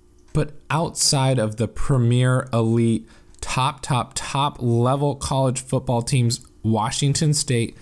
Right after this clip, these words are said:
competes with everyone. And yes, they've lost seven straight to Washington, but who really cares? Their program is on the rise. They're a team that competes regularly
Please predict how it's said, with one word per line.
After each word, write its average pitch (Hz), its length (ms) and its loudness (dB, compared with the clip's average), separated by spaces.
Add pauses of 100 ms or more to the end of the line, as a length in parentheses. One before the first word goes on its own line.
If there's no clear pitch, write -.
(220)
competes 127 600 0 (300)
with 110 260 -2
everyone. 95 480 0 (320)
And 113 260 2
yes, 113 420 0 (140)
they've 110 220 0
lost 110 400 -2
seven 123 320 2
straight 120 500 0 (280)
to 127 140 0
Washington, 101 840 0 (680)
but 143 280 0
who 147 520 2 (220)
really 104 460 2 (220)
cares? - 440 -2 (460)
Their 110 160 2
program 131 840 2
is 107 220 -2 (100)
on 110 200 2
the 139 80 2
rise. 113 520 0 (100)
They're 98 160 2
a 90 60 0
team 127 360 2
that - 180 -2
competes 107 480 -2 (320)
regularly 107 1040 2